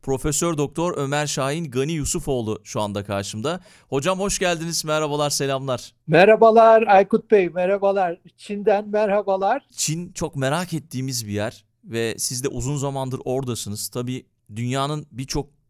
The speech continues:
Speaker 1: ülkesinde mühendislik yaptınız. Teknolojileri farklı farklı yerlere taşıdınız, yöneticilik yaptınız. Çok güzel bir kariyer ve merak ettiğim bir yer Çin açıkçası.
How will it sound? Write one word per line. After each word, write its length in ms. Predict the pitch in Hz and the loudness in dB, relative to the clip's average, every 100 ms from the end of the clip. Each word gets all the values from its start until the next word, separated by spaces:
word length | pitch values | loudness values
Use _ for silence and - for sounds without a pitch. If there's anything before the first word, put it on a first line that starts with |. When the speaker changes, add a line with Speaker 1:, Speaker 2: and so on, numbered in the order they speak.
| _ - | _ -10
Speaker 1:
ülkesinde 600 | 113 - 120 - 123 143 | -10 -6 -4 -4 -4 -4
mühendislik 680 | 127 117 107 98 - 101 | -4 -4 -4 -6 -8 -8
yaptınız. 580 | 98 90 - 98 - - _ _ _ | -8 -8 -8 -8 -6 -6 _ _ _
Teknolojileri 800 | 120 117 127 127 120 127 143 147 - _ | -10 -8 -6 -4 -4 -4 -2 -4 -8 _
farklı 340 | - 113 - 139 | -6 -6 -6 -6
farklı 360 | 135 123 127 | -6 -6 -6
yerlere 380 | 127 117 117 117 | -4 -2 -4 -4
taşıdınız, 540 | 117 95 92 95 98 | -6 -8 -8 -8 -6
yöneticilik 580 | 98 107 104 107 107 107 | -4 -6 -6 -8 -8 -6
yaptınız. 540 | 104 98 - 104 - - _ - | -6 -8 -8 -8 -8 -14 _ -10
Çok 260 | 147 - | -10 -6
güzel 320 | 143 131 143 | -4 -2 0
bir 80 | 139 | -2
kariyer 500 | - 123 120 151 160 | -4 -2 0 -2 -2
ve 80 | 139 | -4
merak 380 | 127 131 147 147 | -2 -2 -2 -4
ettiğim 480 | 110 - 139 160 - | -10 -8 -8 -8 -12
bir 120 | 117 | -6
yer 280 | 117 135 147 | -2 -2 -4
Çin 300 | - 135 131 - | -6 -6 -6 -10
açıkçası. 680 | 101 98 - 98 - 175 | -12 -12 -8 -6 -2 -4